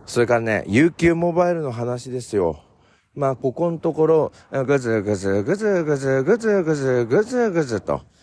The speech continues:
あの、長電話が続いておりましてね。私、あの、十分以上喋っちゃうと、三十秒あたり二十二円、一分では四十四円かかってしまうっていう、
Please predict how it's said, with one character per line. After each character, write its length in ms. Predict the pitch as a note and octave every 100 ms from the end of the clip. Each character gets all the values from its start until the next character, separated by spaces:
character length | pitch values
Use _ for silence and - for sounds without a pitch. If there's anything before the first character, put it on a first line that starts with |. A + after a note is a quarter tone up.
| _ -
あ 100 | G2+
の、 140 | F#2
長 420 | G#2 D#3 F#3+ G3+
電 340 | G3 F#3+ F3+ D3
話 140 | A2+
が 160 | F2 D2+
続 420 | - G#2+ B2 B2
い 80 | A#2
て 220 | - G#2+
お 100 | G#2
り 120 | F#2 F#2
ま 180 | F#2
し 80 | F#2+
て 140 | - D#2
ね。 160 | - _ _ _ _ _ _ -
私、 400 | B2+ E3+ - D#3
あ 100 | D3
の、 160 | D3
十 240 | A#2+ D#3 E3+ _ -
分 400 | G3+ G3+ G3+ G3
以 60 | F#3
上 180 | E3+
喋 380 | A#2+ - A#2+ B2+
っ 20 | -
ち 140 | G2+
ゃ 40 |
う 100 | E2+
と、 360 | - G#2 F2 D2 _ _
三 320 | - D#3 E3
十 220 | D3 D#3 D3
秒 280 | D3+ D3
あ 60 | C#3+
た 140 | A2+
り 120 | F2+ F2
二 160 | C3
十 280 | A#2+ G2 F2
二 180 | F2 G2
円、 220 | D2+ C#2
一 140 | C3 C3
分 400 | _ - G2+ F2
で 100 | E2
は 200 | D#2+ -
四 300 | A2 E3+ D#3+
十 260 | G#2 F#2+
四 320 | F2+ C#3 D3+ A2
円 160 | E2
か 160 | - E2+
か 120 | A2+
っ 60 | -
て 160 | -
し 160 | - D#2
ま 160 | D#2+ -
う 100 | G2
っ 20 |
て 240 | - E2+
い 80 |
う、 80 | D#2